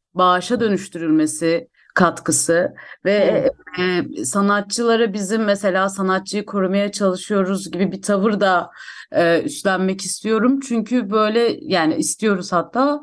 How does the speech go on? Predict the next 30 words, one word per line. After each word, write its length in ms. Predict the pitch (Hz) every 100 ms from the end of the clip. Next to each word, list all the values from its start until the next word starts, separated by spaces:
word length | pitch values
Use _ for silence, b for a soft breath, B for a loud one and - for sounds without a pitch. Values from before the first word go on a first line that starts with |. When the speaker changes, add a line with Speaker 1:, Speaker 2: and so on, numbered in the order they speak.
| B B B B
Speaker 1:
e, 220 | - 190
işte 260 | 196 220 196
sanatçıların 800 | 208 208 208 208 226 214 226 -
işlerinin 540 | 185 - 208 202 208
meblağlarının 880 | 208 190 175 185 185 185 185 190 185
değişmemesi, 960 | 175 180 - 175 170 156 - 156 151 -
değiştirmemesi, 840 | 170 175 - 180 180 170 156 156
bağış 340 | 160 165 165 185
yapıldığı 400 | 185 185 156 175
için 440 | 175 - 175 170 B B B B -
vesaire 460 | 180 208 190 180
gibi 440 | 170 160 196 - -
durumlar 480 | 180 185 190 196
var. 180 | 180 220 240
Aynı 200 | 214 202
zamanda 400 | 214 214 220 214
böyle 160 | 208
demokratik 580 | 190 196 202 220 - -
bir 60 | 196
yapı 240 | 190 -
da 120 | 196
sunuyoruz. 560 | 160 156 156 139 139 135
Yani 300 | 139 139 147
orada, 400 | 147 143 156 - B B B B -
e, 280 | 156 151 151 151
her 260 | 202 202 - _
talebeden 840 | 190 175 160 156 156 151 156 131 _ _ _ _ -
bilgisini 520 | 170 156 170 180 160
doğru 240 | 170 160
giren 460 | 160 151 147 147